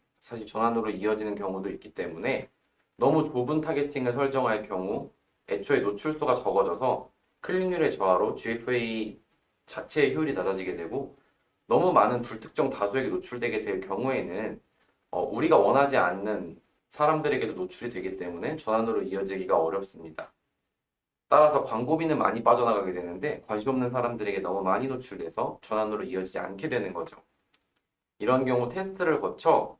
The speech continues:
최적화된 타겟을 설정하는 것이 매우 중요합니다. 일례를 살펴보면,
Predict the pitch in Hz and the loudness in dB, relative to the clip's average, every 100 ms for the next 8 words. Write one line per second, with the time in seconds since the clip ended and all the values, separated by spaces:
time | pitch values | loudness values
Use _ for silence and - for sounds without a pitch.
0 | - 180 185 190 170 143 131 156 147 - | -12 -4 -2 0 2 2 0 -2 -4 -4
1 | - 131 131 143 151 135 120 95 - 90 | -2 -2 0 -2 2 2 0 -4 -8 -6
2 | 90 90 - 113 98 85 76 - - _ | -6 -8 -6 -2 -2 -4 -10 -20 -20 _
3 | _ _ _ _ _ _ _ _ _ _ | _ _ _ _ _ _ _ _ _ _
4 | _ _ 107 120 175 170 156 170 165 180 | _ _ -4 2 6 8 6 2 -4 -2
5 | 113 117 151 - | 0 2 0 -2